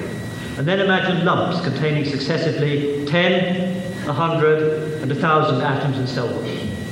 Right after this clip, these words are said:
The twenty-fourth, containing ten to twenty-four atoms, will be about the size of a sugar lump.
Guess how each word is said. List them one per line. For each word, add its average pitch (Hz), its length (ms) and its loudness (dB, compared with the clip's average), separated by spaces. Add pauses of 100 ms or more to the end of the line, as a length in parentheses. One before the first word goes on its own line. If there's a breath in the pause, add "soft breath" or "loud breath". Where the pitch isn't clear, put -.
(840 loud breath)
The - 80 -6
twenty-fourth, - 1300 0
containing 135 440 0
ten 143 100 2
to 131 160 -2
twenty-four 143 440 2
atoms, - 760 -2
will 117 80 -2
be 131 120 2
about 135 260 2
the - 60 0
size 127 280 2
of 117 60 -2
a 113 100 -2
sugar 180 200 2
lump. 180 420 2